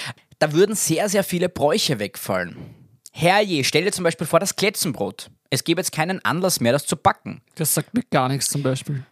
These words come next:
Speaker 1: Die ganze Weihnachtsbäckerei.
Speaker 2: Ja, ja.
Speaker 1: Monde.
Speaker 2: Ja.
Speaker 1: Lebkuchen,
Speaker 2: Ja.
Speaker 1: Vanillekipferl.
Speaker 2: Also du meinst, wenn's es nicht geben würde, dann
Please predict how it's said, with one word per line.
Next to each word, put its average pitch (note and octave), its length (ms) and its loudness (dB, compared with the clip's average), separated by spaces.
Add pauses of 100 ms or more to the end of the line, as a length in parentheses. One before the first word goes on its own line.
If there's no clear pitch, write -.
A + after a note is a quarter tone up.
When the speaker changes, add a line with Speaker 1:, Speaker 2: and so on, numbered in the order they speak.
(680)
Speaker 1:
Die D#3 60 0
ganze E3+ 280 2
Weihnachtsbäckerei. G#2+ 840 -2
Speaker 2:
Ja, E3 320 6
ja. D3 320 4
Speaker 1:
Monde. B2+ 640 2
Speaker 2:
Ja. B2 300 4 (540)
Speaker 1:
Lebkuchen, B2 840 2
Speaker 2:
Ja. B2+ 160 4
Speaker 1:
Vanillekipferl. B2 960 0 (120)
Speaker 2:
Also E3 160 4
du F#3 80 4
meinst, F3 320 2
wenn's F3 180 4
es - 300 -2
nicht D#3+ 300 0
geben F#3 380 2
würde, D3 440 6 (200)
dann D#3+ 300 4